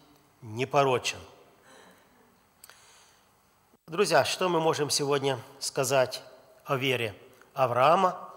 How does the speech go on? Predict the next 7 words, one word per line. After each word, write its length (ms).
<clears throat> 380
Мы 100
видим, 300
что 360
мы 100
очень 280
много 360